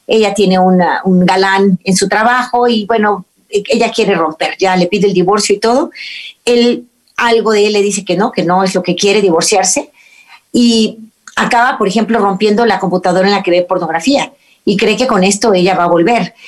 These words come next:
Y hace muchos trucos que su papá le dice, "Mira, haz lo que aquí te pide este libro y... y,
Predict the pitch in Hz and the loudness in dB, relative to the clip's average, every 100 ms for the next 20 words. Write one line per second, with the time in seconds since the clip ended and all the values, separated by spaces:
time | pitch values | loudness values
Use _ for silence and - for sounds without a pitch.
0 | - _ 240 226 220 247 285 269 262 262 | -20 _ 0 2 2 2 2 2 2 0
1 | 254 294 254 208 - 190 180 175 190 220 | 0 -2 0 -2 -2 -4 -2 -2 0 2
2 | 226 226 202 190 185 - - - - 226 | 2 2 0 2 0 -2 -10 -14 -6 -4
3 | 254 247 - 226 - 196 196 214 233 240 | -2 -2 0 0 0 -2 -2 -2 -2 0
4 | 285 262 240 254 269 277 262 330 - _ | 0 2 0 0 2 2 2 0 -6 _
5 | _ _ _ _ - 247 262 339 - - | _ _ _ _ -4 0 2 0 -6 -20
6 | - _ _ 220 214 196 190 - | -20 _ _ 0 2 2 0 -2